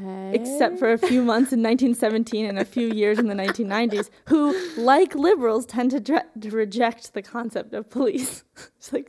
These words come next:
Speaker 2: so, it's like
Speaker 1: <laughs> What?
Speaker 2: that, those kind of sentences, I was just like, "What?" Like, okay, all right, I guess. So, okay, so, so this is the setup for, like,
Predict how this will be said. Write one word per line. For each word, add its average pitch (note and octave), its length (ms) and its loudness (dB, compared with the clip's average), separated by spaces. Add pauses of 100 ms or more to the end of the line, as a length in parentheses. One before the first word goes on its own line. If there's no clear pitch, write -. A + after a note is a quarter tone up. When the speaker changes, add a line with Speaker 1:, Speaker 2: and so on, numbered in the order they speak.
(140)
Speaker 2:
so, - 200 2
it's G4+ 320 4
like F#4 220 8
Speaker 1:
<laughs> - 200 2
What? - 220 2
Speaker 2:
that, A#4 340 6
those D#4+ 140 6
kind B4 280 4
of A4 60 -6
sentences, F#4+ 380 2
I C#4+ 100 6
was C#4 100 0
just E4 160 0
like, C#4+ 120 2 (380)
"What?" G3+ 500 -6 (120)
Like, D#4+ 340 2 (760)
okay, D#4+ 540 0
all - 80 0
right, C4+ 320 -2
I A#3+ 80 -2
guess. A#3+ 400 -4 (300)
So, C4 240 0
okay, A#3 340 -2
so, G#3+ 800 -6 (360)
so - 160 -2
this B3 220 -4
is D4+ 200 0
the C4 80 -2
setup A#3 420 -2
for, A3 180 -6
like, G3 240 -6